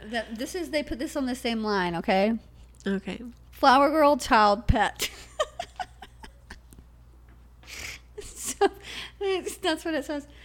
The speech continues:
Speaker 1: So
Speaker 2: What?
Speaker 1: little
Speaker 2: Flower girl slash child
Speaker 1: slash
Speaker 2: slash
Speaker 1: pet,
Speaker 2: pet?
Speaker 1: yeah. Little ones age three to eight can walk down the aisle before the bride, scattering flower petals from a basket or carrying a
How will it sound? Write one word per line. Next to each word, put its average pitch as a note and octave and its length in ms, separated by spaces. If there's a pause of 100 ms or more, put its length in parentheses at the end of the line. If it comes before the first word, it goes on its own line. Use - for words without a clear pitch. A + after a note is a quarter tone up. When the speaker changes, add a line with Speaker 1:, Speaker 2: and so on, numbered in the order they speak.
(300)
Speaker 1:
So G3 260
Speaker 2:
What? A3 240
Speaker 1:
little C4 280
Speaker 2:
Flower A3 440
girl G#3+ 220
slash F#3 460
child G3+ 360
Speaker 1:
slash A#3 360
Speaker 2:
slash - 40
Speaker 1:
pet, C4+ 180
Speaker 2:
pet? A3 200
Speaker 1:
yeah. G#3 220 (280)
Little F#4+ 280
ones C#4 200
age B3 200
three C#4 160
to B3 160
eight A#3+ 140
can B3 140
walk G#3+ 220
down A#3+ 140
the G3+ 100
aisle G#3 220
before A3 280
the G#3+ 80
bride, G3 340
scattering G#3+ 420
flower A3 380
petals A3+ 600
from A3 220
a G3+ 100
basket G3+ 540
or G3+ 120
carrying G#3+ 420
a F#3 100